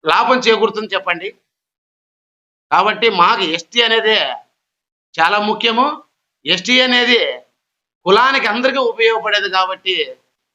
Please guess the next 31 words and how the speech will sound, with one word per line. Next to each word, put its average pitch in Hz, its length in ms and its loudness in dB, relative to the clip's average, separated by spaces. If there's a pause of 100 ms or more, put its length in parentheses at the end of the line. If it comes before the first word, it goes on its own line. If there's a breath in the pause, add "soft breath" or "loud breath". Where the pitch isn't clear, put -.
(120)
ఎస్టీ 208 320 0
జాబితాలోకి 185 800 -4
చేర్చి, 214 520 0 (520)
నువ్వు 156 120 -2
ఎన్నికల 202 420 0
ముందు 220 560 4 (280)
అది 175 180 -4
సాధ్యం 220 560 -2
కాదని 233 540 -2
తెలిసి 240 460 -4
కూడా, 240 220 2
ఎస్టీ 240 580 0
అనేది 233 600 0 (500)
సాధ్యం 196 380 -2
కాదని 220 340 -2
తెలిసి 247 720 0 (460)
నువ్వు 214 560 4
మేనిఫెస్టోలో 240 580 -2
పెట్టినావు. 180 480 -4 (400)
మరి 196 220 2
ఈ 196 120 2
రోజు 208 260 2
నీకు 240 180 -4
ఇరవై 185 380 0
రెండు 175 200 -6
మంది, 214 340 -2
ఇరవై 190 200 2
మూడు 175 200 -6
మంది 170 240 -6
ఎంపీలు 196 340 -2
ఉన్నారు. 165 400 -2